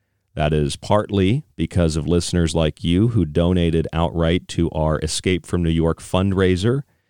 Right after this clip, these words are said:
It is still active until we move. We made about sixty or so percent of what we needed to make. So we made about six hundred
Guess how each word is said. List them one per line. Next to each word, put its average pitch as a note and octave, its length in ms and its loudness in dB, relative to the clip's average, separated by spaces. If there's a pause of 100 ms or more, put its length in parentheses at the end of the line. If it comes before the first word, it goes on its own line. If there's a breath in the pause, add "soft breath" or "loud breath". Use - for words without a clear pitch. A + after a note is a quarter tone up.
(420)
It E2 140 -2
is D#2+ 120 2
still - 300 -2
active E2+ 460 -2
until E2 320 0
we D2+ 120 0
move. D2+ 360 0
We E2+ 100 0
made D#2+ 200 0
about D2+ 320 -2
sixty E2 800 -2
or D2+ 80 -2
so E2 280 0
percent E2+ 640 -2
of D2+ 140 -4
what D#2 140 -2
we D#2 120 0
needed D#2 280 -2
to D2 80 -4
make. D2 420 -2 (1300)
So - 140 -14
we E2 80 2
made E2 160 2
about D#2 320 0
six - 240 -4
hundred D#2 420 0